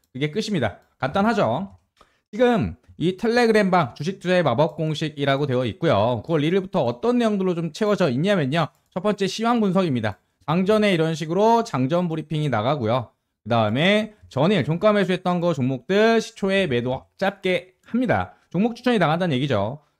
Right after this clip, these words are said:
그러면서 핵심적으로 기존에 나갔던 종목들에 대한 추천, 삼부토건 같은 경우도 이런 식으로 매도가 나갔네요. 이십 퍼센트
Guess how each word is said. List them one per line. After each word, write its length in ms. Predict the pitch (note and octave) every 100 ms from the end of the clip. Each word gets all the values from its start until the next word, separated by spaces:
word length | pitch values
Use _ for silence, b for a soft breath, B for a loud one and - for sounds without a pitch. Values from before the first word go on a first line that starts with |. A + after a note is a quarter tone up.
| -
그러면서 720 | E3+ G#3 F#3+ E3+ F3+ - - -
핵심적으로 760 | F#3+ - A#3+ A3+ G3+ F#3 F#3+ F#3
기존에 280 | C3+ D#3
나갔던 360 | D3+ C3 C3 C#3
종목들에 360 | C3 B2+ C3 B2
대한 180 | B2
추천, 420 | A#2+ - F3 C#3 - _ _ -
삼부토건 500 | G3+ B3 B3 G#3+ G#3
같은 240 | F3+ F#3+
경우도 440 | E3 D3+ F#3 G#3 G3
이런 220 | C3 C3+
식으로 380 | - D3 E3 D#3+
매도가 520 | A2+ A#2+ F3 F#3 F#3+
나갔네요. 640 | C#3+ C#3 F#3 A2+ F2 A2+
이십 200 | G#2 A#2+
퍼센트 360 | D#3+ D3 D#3